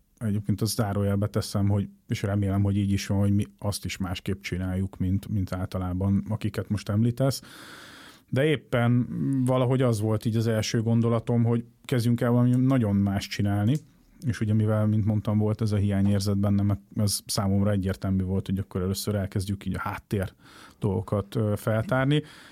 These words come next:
Persze tudtam már az elején is, hogy majd előbb-utóbb kell motortesztet is gyártani, és azt is azért, mert ami volt, az nem feltétlenül tetszett. De ez, ez egy következő lépése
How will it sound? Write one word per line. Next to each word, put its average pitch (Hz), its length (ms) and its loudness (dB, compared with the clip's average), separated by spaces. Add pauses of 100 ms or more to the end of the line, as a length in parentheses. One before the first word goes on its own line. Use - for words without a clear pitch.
(160)
Persze 131 220 -2
tudtam 127 420 2
már 120 240 2
az 120 120 2
elején 107 300 2
is, 107 180 0
hogy 110 120 0
majd 110 360 2 (100)
előbb-utóbb 107 600 -2
kell 98 380 -2 (280)
motortesztet 101 680 -4
is 98 160 -2
gyártani, 101 560 0 (520)
és - 140 -2
azt 123 160 -2
is 110 140 -2
azért, 107 420 0
mert 104 320 0
ami 95 220 0
volt, 110 400 0
az 117 120 0
nem - 140 -2
feltétlenül 101 680 -2
tetszett. - 520 -8
De 113 120 0
ez, 123 300 2 (280)
ez 113 140 0
egy 127 180 0 (540)
következő 95 580 -2
lépése 95 840 -2